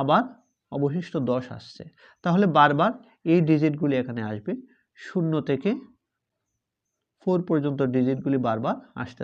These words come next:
থাকবে, তাহলে এটি হচ্ছে আবৃত। তাহলে এর উত্তর হচ্ছে জিরো পয়েন্ট টু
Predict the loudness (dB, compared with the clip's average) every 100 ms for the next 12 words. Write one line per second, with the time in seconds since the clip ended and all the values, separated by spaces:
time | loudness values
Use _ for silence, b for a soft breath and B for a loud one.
0 | -12 -14 -16 _ _ _ _ -4 -2 -2
1 | -2 -2 -4 -4 -4 -4 -6 -10 -14 _
2 | b b b b b _ -2 2 4 4
3 | 2 0 -2 -2 -2 -4 -4 -8 _ _
4 | -8 -2 2 4 4 2 0 0 0 -2
5 | -8 _ _ _ 0